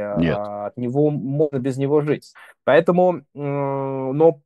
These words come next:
Speaker 2: это н-, всё, что я сказал, не означает, что нужно, собственно говоря, просто вот сидеть и, и радоваться тому, что щас происходит.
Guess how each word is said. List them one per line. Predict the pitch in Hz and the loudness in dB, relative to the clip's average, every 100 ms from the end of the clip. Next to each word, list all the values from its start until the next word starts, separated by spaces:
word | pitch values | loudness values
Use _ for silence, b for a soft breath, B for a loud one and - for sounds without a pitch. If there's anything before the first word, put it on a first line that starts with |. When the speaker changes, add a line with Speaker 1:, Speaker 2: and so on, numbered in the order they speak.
| _ - | _ 0
Speaker 2:
это | 156 175 190 | 2 4 2
н-, | 175 147 143 | 0 -12 -18
всё, | - 208 | 0 0
что | - 180 | 4 2
я | |
сказал, | - 170 185 254 | 2 2 4 4
не | 196 | 2
означает, | 143 143 143 165 170 165 | 2 -4 -2 0 2 0
что | - - 139 139 139 139 135 131 | -4 -6 -2 0 0 0 2 0
нужно, | 135 151 139 135 131 123 120 | -2 -8 -6 -4 -4 -4 -6
собственно | - 120 - 120 | -8 -10 -6 -2
говоря, | 123 127 131 120 | 0 2 2 0
просто | - 113 - 113 | -2 -6 -6 -10
вот | 110 | -8
сидеть | - 117 139 143 123 | -8 -4 -4 -4 -2
и, | |
и | 117 123 | -2 -2
радоваться | 123 120 110 - - | -2 -2 -6 -10 -8
тому, | 120 120 | -6 -6
что | - | -12
щас | - 110 | -8 -8
происходит. | - 107 - 170 208 143 | -6 -10 -2 0 0 -2